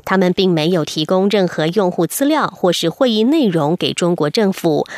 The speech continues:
而且也不会允许中国提出进一步要求来影响境外用户。声明指出，因为目前无法从一场会议中移除特定的参与者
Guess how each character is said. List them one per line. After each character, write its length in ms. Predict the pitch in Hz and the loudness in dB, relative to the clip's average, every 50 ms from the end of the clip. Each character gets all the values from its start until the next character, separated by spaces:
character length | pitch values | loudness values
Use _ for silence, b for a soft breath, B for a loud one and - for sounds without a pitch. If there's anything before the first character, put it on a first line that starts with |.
| B B B | B B B
而 120 | 185 175 | 0 0
且 200 | 170 - - 170 | 0 0 -2 -2
也 240 | 180 180 170 143 131 | -2 0 -2 -2 -2
不 180 | - - 165 170 | -2 -2 -2 0
会 160 | - 214 190 | 2 0 0
允 220 | 165 160 160 196 | 2 2 0 0
许 180 | 202 - 165 143 | 0 0 -2 0
中 220 | - 202 208 220 | 0 0 0 0
国 240 | - 165 151 151 170 | 0 0 -2 -2 -2
提 180 | - - 165 160 | -2 -4 -4 -4
出 240 | - - 214 196 | -2 0 0 0
进 240 | 202 - - 320 277 | 0 2 2 2 2
一 80 | 214 185 | 2 2
步 140 | - 196 180 | 2 2 2
要 200 | 190 226 269 302 | 2 2 0 0
求 280 | 302 - - 151 143 151 | -2 -2 -4 -2 -2 -2
来 200 | 165 160 143 151 | -2 -2 -2 -4
影 240 | 165 143 147 160 196 | -2 -2 -2 0 0
响 280 | - - 156 - - | -2 -2 -4 -6 -6
境 280 | 156 - 196 170 151 143 | -4 -4 -2 -2 -2 -2
外 140 | 151 147 139 | -2 -4 -4
用 220 | 143 170 151 135 | -2 -4 -4 -4
户。 280 | 127 - 220 196 - - - _ _ _ _ _ B B B B B B B | -2 0 0 0 0 -2 -6 _ _ _ _ _ B B B B B B B
声 180 | B - - 196 | B -2 0 2
明 140 | 185 170 185 | 2 2 2
指 160 | - 165 139 | 0 -2 -4
出， 340 | - - 240 247 254 254 B B B B B | -2 -2 0 2 2 0 B B B B B
因 120 | 196 196 | 2 2
为 100 | 202 190 | 4 2
目 160 | 196 214 202 | 2 2 0
前 360 | 185 - - - 160 156 165 175 | 0 -2 -2 -2 -2 -2 0 0
无 100 | 175 175 | 0 0
法 240 | 180 190 156 147 | 0 0 -2 -2
从 240 | 143 - - 151 160 - | -4 -4 -4 -4 -4 -2
一 100 | 240 262 | -2 -4
场 260 | - - - 160 135 | -4 -2 -4 -4 -4
会 160 | - - 196 | -2 0 0
议 140 | 190 175 170 | 0 0 0
中 260 | 160 - 233 233 247 | 0 0 0 0 0
移 160 | 233 180 165 175 | 0 -2 -2 -4
除 240 | - - 170 160 | -4 -2 -4 -4
特 280 | 175 - - 330 302 262 | -4 -4 -2 -2 0 0
定 180 | - - 190 165 | 0 0 0 0
的 100 | 147 135 | -2 -4
参 240 | - - 262 285 | -4 -2 -2 0
与 160 | 302 320 311 233 | 0 0 0 0
者 340 | - - 165 135 120 - | 0 -2 -2 -2 -2 -4